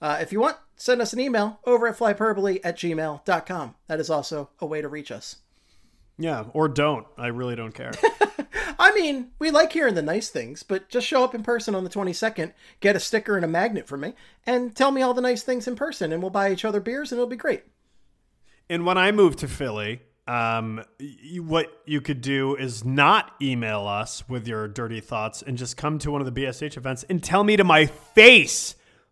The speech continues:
Speaker 2: bitch.
Speaker 1: <laughs> There you go. There you go. Well, when you come to Philly, we'll have to have the, uh, honorary Flyperbole party. And by honorary party, I mean we'll pick a brewery and have a bunch of people show up, and then the bartenders will go,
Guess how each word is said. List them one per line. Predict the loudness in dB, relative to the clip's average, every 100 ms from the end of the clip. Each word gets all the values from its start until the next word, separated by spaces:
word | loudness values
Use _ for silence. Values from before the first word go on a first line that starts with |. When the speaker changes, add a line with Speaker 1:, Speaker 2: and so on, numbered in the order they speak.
| _
Speaker 2:
bitch. | 2 8 10 10 6 2 0 -4 -12 -10 -12 -12 -14
Speaker 1:
<laughs> | -16 -14 -18 -20 -20 -8
There | -6 -6
you | _ -14
go. | -14 -16 -18 -18 -18 -4
There | 2 4
you | 4
go. | 2 -2 2
Well, | 4
when | 6
you | 4 4
come | 4 4
to |
Philly, | 2 2 4 2
we'll | 0 -2
have | -2 -2
to |
have | -2 -2
the, | -4
uh, | -4 -4 -4
honorary | -4 -4 -4 -6
Flyperbole | -4 -4 -4 -6 -6 -8
party. | -4 -4 -4 -12 -18 -20 -20 _
And | -8 -6 -8 -6
by | -2 -2 -2
honorary | 0 2 2 2 0
party, | 0 0 0 -4
I | -6
mean | -6 -8 -8
we'll | -8
pick | -4 -4
a | -6
brewery | -4 -4 -2 -4 -10 -12
and | -8
have | -8 -6
a |
bunch | -10 -10
of | -10
people | -10 -8
show | -6 -6
up, | -6 -8
and | -12 -10
then | -10
the | -6
bartenders | -6 -4 -8 -12 -14
will | -8
go, | -8 -10